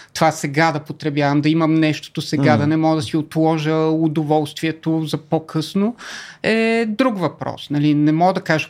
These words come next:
Speaker 1: кое е яйце и кое е кокошка
Speaker 2: М.
Speaker 1: в случая, но определено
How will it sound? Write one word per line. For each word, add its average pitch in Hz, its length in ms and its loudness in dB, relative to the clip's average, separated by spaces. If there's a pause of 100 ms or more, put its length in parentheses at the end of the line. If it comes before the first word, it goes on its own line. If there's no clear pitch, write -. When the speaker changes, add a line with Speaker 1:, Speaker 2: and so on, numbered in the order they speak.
Speaker 1:
кое 143 120 2
е 139 100 0
яйце 143 380 -2
и 143 100 0
кое 147 180 -4
е 139 40 -2
кокошка 123 500 -2
Speaker 2:
М. 117 100 -10
Speaker 1:
в - 60 -18
случая, 127 500 0
но 277 120 4
определено 214 880 0